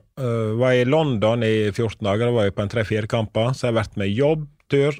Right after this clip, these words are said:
så har jeg vært med kompistur til Liverpool. Jeg sier jeg har vært med en nærmere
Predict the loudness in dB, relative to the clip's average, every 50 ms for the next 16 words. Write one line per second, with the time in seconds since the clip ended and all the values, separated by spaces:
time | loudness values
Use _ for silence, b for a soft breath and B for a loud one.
0 | -12 -4 -2 0 0 0 -2 -4 -6 -2 0 0 0 0 -2 -4 -2 0 0 0
1 | 0 0 0 0 0 0 0 0 0 0 0 0 B B B B B B B B
2 | B B B B B B B 0 0 2 4 4 4 4 2 0 0 0 0 2
3 | 2 2 0 0 0 0 -2 -2 0 2 2 4 4 4 2 2